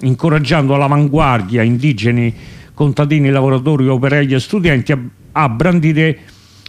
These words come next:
la bandiera dell'interesse collettivo, ciò che, eh, non significa cancellare l'individuo, l'interesse privato, ma sottolineare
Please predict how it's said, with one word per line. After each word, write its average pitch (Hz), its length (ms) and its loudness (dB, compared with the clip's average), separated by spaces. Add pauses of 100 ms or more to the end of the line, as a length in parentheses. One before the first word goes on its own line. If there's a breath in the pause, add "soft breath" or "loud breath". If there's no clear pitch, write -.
(120)
la 143 100 0
bandiera 165 520 2
dell'interesse 151 680 0
collettivo, 156 580 0
ciò 156 220 -2
che, 143 240 -2 (160)
eh, 135 380 0
non 151 240 2
significa 139 600 0
cancellare 147 680 0
l'individuo, 139 580 2
l'interesse 135 640 0
privato, 139 460 0
ma 131 80 0
sottolineare 156 1200 0